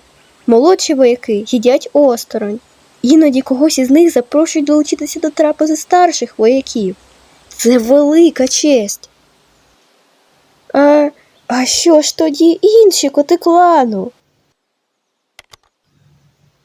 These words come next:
Ну, королеви живуть разом із вояками, коли захищають клан.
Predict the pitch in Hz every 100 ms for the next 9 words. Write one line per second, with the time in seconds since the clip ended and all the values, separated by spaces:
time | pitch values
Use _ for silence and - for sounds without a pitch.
0 | _ - 254 320 359 349 330 320 - 294
1 | 294 320 359 330 277 302 330 233 285 294
2 | 311 302 311 339 349 359 262 208 190 -
3 | _ - 311 285 277 277 311 - 277 294
4 | 302 - 269 208 185